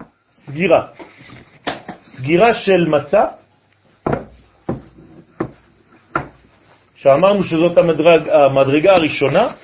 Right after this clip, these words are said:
שאתה לא הבנת בעצם את היכולת שלה, אז פשוט סגרת את הצד השמאלי שלך.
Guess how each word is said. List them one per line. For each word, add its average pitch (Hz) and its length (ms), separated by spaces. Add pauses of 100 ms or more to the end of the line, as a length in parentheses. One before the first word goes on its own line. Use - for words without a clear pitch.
(500)
שאתה 143 320
לא 202 180
הבנת 214 440 (120)
בעצם 175 460
את 143 200
היכולת 135 840
שלה, 247 280 (140)
אז 143 220
פשוט 170 300
סגרת 190 600
את 170 200
הצד 170 340
השמאלי 143 500
שלך. 117 320